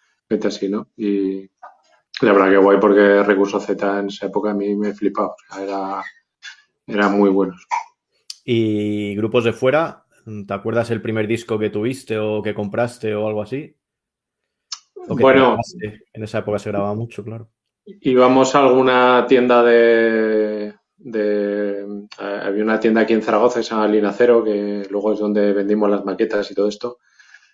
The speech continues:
Speaker 1: Pero cuando éramos unos críos, pues, eh, en un centro comercial, en el centro comercial Independencia, pues, eh, tenían ellos una tienda y tenían dos cabinas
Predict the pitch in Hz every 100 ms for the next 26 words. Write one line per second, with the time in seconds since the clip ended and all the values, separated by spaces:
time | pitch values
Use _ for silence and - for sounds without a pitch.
0 | _ - 110 104 101 104 107 107 110 -
1 | 113 113 117 - 101 - - - 107 101
2 | 98 98 95 98 98 101 101 107 107 110
3 | 101 - 113 113 113 113 113 113 110 -
4 | _ _ - 113 107 113 110 113 113 123
5 | 113 107 107 107 110 110 110 117 113 127
6 | 127 - 95 - - - 98 98 101 101
7 | 104 110 104 117 110 139 147 175 143 113
8 | 107 110 110 113 110 - 120 123 131 143
9 | -